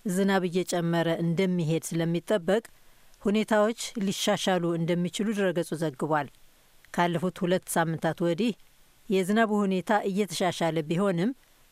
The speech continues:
ዝናቡ እጅግ ዘግይቶ በመምጣቱ በኢትዮጵያ ሰሜናዊ ማዕከልና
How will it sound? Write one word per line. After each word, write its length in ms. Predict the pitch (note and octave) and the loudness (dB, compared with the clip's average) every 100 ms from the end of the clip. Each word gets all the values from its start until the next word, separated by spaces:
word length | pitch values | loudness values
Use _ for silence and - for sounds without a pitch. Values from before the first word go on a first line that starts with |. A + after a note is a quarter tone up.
| - | -6
ዝናቡ 420 | E3+ F#3 F3+ F3 A#3 | 0 4 4 2 0
እጅግ 340 | G#3 D#3+ A#3 F#3+ | -2 -2 -4 -2
ዘግይቶ 400 | F#3 E3+ E3+ - D#3 | 0 0 -2 -2 -2
በመምጣቱ 540 | E3 E3+ E3 G#3+ - G3 C4 - _ _ _ - | 0 -2 0 0 0 -2 -4 -8 _ _ _ -2
በኢትዮጵያ 500 | G3 G3 A3+ - A3+ | -2 0 -2 0 -2
ሰሜናዊ 520 | - G#3+ G3+ F#3+ F#3 F#3 | 0 0 0 2 2 2
ማዕከልና 680 | F3+ F3 - F3+ E3+ E3+ | 2 0 0 0 0 0